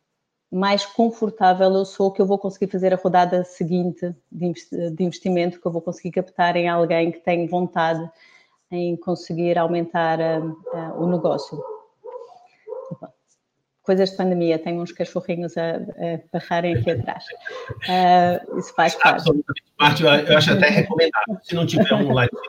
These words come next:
Speaker 2: de cachorro,
Speaker 1: Se não
Speaker 2: tem alguma
Speaker 1: tiver,
Speaker 2: coisa
Speaker 1: tem alguma coisa estranha, né? <laughs> Efetivamente.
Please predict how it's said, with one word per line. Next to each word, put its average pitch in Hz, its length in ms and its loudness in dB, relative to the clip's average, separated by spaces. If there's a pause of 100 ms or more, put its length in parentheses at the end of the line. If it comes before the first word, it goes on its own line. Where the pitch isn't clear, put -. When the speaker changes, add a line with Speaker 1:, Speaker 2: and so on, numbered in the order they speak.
Speaker 2:
de - 100 -18
cachorro, 151 440 -2
Speaker 1:
Se - 140 0
não 220 60 8
Speaker 2:
tem 240 80 10
alguma 240 40 6
Speaker 1:
tiver, 240 140 8
Speaker 2:
coisa 220 140 8
Speaker 1:
tem 220 100 4
alguma 214 340 4
coisa 214 200 4
estranha, 175 440 0
né? 180 180 -2 (140)
<laughs> 220 140 8
Efetivamente. 185 800 2